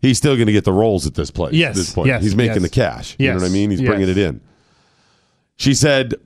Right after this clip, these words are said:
Speaker 1: "This, uh, very week, Scarlett Johansson has been getting a lot of attention, a lot of heat from the L G B T community for portraying a transgender character in Rub and Tug."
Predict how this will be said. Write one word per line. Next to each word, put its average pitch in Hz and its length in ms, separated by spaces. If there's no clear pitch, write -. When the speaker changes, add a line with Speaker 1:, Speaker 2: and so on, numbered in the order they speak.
Speaker 1:
"This, 110 400
uh, 120 200
very 139 300
week, 180 240
Scarlett 120 380
Johansson 135 640
has 101 140
been 104 180
getting 107 220
a 107 40
lot 104 200
of 95 60
attention, 104 520
a 131 60
lot 98 160
of 87 80
heat 131 240
from 113 100
the 110 120
L 113 120
G 110 160
B 104 180
T 147 220
community 107 480
for 113 140
portraying 117 480
a 113 40
transgender 135 640
character 107 440
in 98 100
Rub 90 240
and 110 160
Tug." 123 400